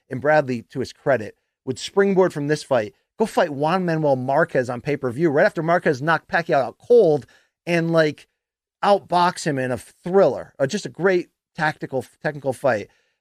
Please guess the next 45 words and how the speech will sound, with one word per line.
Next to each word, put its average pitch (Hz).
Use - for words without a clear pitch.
Um, 120
but 135
he, 175
he, 190
some 208
people 202
think 208
he 208
got 202
a 190
gift 202
here, -
and 135
I 170
think 202
I 196
scored 202
it 143
a 110
draw, 139
and 143
I 156
didn't 180
hate 160
the 160
judges 151
giving 151
it 147
to 147
Bradley, 139
although, 127
you 147
know, 113
the 110
scores 131
were 120
a 120
little, 117
little 120
funky 110
in 107
some 110
ways. 107
But, 107
uh, 104